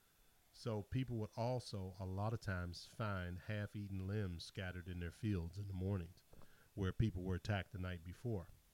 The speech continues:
Okay? So now this,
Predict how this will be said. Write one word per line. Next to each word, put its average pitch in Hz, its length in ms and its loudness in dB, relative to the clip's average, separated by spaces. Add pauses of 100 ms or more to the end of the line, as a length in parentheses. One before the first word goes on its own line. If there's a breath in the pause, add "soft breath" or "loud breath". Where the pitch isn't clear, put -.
(480)
Okay? 110 200 -8 (1200 soft breath)
So - 140 -2
now 110 160 4
this, 156 400 6